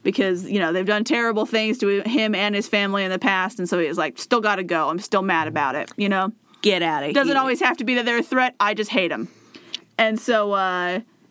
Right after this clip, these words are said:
Speaker 1: and they also have a fort that's very close to Mount F-, uh, Fuji, and he wants it really bad.
Speaker 2: Mm, yeah.
Speaker 1: Because, hello.
Speaker 2: Them views.
Speaker 1: Right, and, like, very protect.
Speaker 2: Mm-hmm.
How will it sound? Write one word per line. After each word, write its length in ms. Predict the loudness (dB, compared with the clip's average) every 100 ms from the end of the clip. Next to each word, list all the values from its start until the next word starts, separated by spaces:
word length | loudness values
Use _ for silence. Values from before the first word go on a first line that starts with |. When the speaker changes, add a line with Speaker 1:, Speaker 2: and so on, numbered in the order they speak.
| _ _ _ _ -8 -4 0
Speaker 1:
and 160 | 2
they 120 | 2
also 320 | 2 0 0 0
have 300 | 2 0 0
a 80 |
fort 400 | -2 0 0 0
that's 160 | -4 -2
very 360 | 2 2 2 -2
close 280 | -2 -2 0
to 80 | 0
Mount 240 | 0 -2
F-, 160 | -12 -12 -2
uh, 320 | 0 0 -4 -4
Fuji, 420 | 0 0 0 -2
and 80 | 0
he 120 | -2
wants 360 | -2 -4 -2
it 100 | -6 -8
really 260 | -4 -4 -2
bad. 240 | -4 -6 -6
Speaker 2:
Mm, 340 | -2 0 0 -2
yeah. 160 | -2 -2
Speaker 1:
Because, 460 | 0 -2 -2 -12 -6
hello. 440 | -2 -2 -2 -6 -2
Speaker 2:
Them 280 | 0 0 0
views. 600 | 0 0 -4 -6 -8 -2
Speaker 1:
Right, 320 | 0 0 -6 -2
and, 440 | 0 0 -2 -2
like, 200 | -2 0
very 560 | 0 0 2 2 2 0 -4 -4
protect. 520 | -2 0 -2 -4 -16 -4
Speaker 2:
Mm-hmm. 420 | 0 0 -2 -2